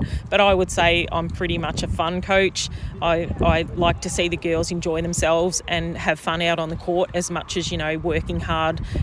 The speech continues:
and getting the best out of them as well. So I would say that, yeah, I'm pretty much the fun coach, the nice coach. But I would say Stacey may be the firmer coach,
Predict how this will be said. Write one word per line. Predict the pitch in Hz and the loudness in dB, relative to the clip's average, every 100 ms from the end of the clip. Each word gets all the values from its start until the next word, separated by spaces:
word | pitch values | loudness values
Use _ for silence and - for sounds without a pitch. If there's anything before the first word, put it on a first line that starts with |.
| - | -2
and | 170 | -4
getting | 175 170 170 | -2 0 0
the | 165 | 0
best | 165 170 170 | 0 0 2
out | 160 170 | 2 0
of | 160 | -4
them | 165 156 - | -6 -6 -4
as | 165 165 | -4 -2
well. | 160 160 285 | 0 4 4
So | - 175 175 - - - | 6 6 6 0 -2 4
I | 233 | 6
would | 214 190 | 6 4
say | 190 180 | 6 6
that, | 175 170 - | 4 0 -2
yeah, | 170 160 160 - - - | 0 0 -2 -8 -8 2
I'm | 302 | 2
pretty | - 214 196 | 4 2 4
much | 170 - | 2 2
the | 190 | -2
fun | - 190 196 | 4 4 4
coach, | 196 185 180 - | 4 4 4 0
the | - 190 | 0 2
nice | 175 180 202 | 4 4 2
coach. | - 185 370 - - - - - - - | 4 6 6 2 -4 -6 -10 -12 -10 2
But | 185 - - 180 | 2 2 -4 0
I | |
would | 175 175 | 0 0
say | 185 170 165 - - - | 4 4 4 -2 0 2
Stacey | - 196 185 - 180 | 4 6 4 2 2
may | 180 165 | 4 4
be | 165 165 165 - | 4 2 2 0
the | 175 | -2
firmer | 185 175 165 165 | 0 0 0 -2
coach, | 165 185 | 0 2